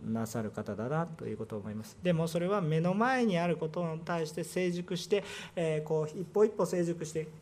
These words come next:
主の中にあればちゃんと成熟していて、気づいたらそういうふうになってるってことですよ。からしの木が一生懸命「僕は大木になるんだ」って言ってもやっぱ無理、難しくて、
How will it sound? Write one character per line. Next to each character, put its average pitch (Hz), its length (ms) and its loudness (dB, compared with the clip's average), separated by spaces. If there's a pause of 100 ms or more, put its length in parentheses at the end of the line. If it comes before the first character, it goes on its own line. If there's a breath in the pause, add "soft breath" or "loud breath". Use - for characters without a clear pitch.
(140)
主 - 280 -4
の 294 140 4
中 214 240 4
に 175 120 4
あ 160 40 4
れ 156 80 4
ば 147 120 2
ち 147 100 -6
ゃ 185 100 2
ん 220 80 2
と 240 120 2
成 226 180 8
熟 214 240 0
し - 80 -6
て 185 80 0
い 175 80 2
て、 147 160 -2 (240 loud breath)
気 226 140 2
づ 311 180 2
い 254 80 0
た 185 80 4
ら 151 80 4
そ 185 200 2
う 196 40 8
い 180 60 4
う - 20 0
ふ - 40 4
う 214 60 10
に 127 140 4
な 196 140 4
っ 247 60 -4
て - 140 0
る 330 60 4
っ 339 60 4
て 294 100 0
こ 196 100 6
と 170 120 6
で 123 80 0
す - 140 -8
よ。 - 80 -18 (760 soft breath)
か 226 120 2
ら 277 120 2
し 294 100 -4 (200)
の 302 160 2
木 302 160 0
が 208 120 8
一 165 160 4
生 277 200 6
懸 285 200 2
命 302 180 2
「僕 285 180 4
は 262 120 6
大 269 200 2
木 277 220 2
に 285 140 2
な 294 80 4
る 311 100 8
ん 285 80 2
だ」 262 80 8
っ 233 40 8
て 214 80 -2
言 190 80 6
っ - 20 -4
て 208 80 8
も 180 80 6
や 180 80 8
っ - 20 6
ぱ 196 140 6
無 208 120 8
理、 226 160 8
難 202 240 6
し - 60 0
く 190 80 -2
て、 180 260 2